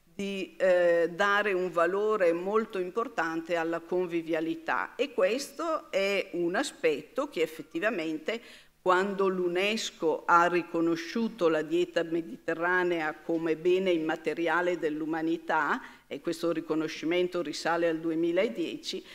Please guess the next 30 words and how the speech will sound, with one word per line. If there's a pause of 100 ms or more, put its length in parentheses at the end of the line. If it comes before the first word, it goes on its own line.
(280)
ha
sottolineato
che
non
è (720)
solo
per
la
composizione
di
questo
pattern
dietetico, (280)
ma
è
anche
per
gli
aspetti
culturali
e
i
valori
che
la
dieta
mediterranea
porta
con
sé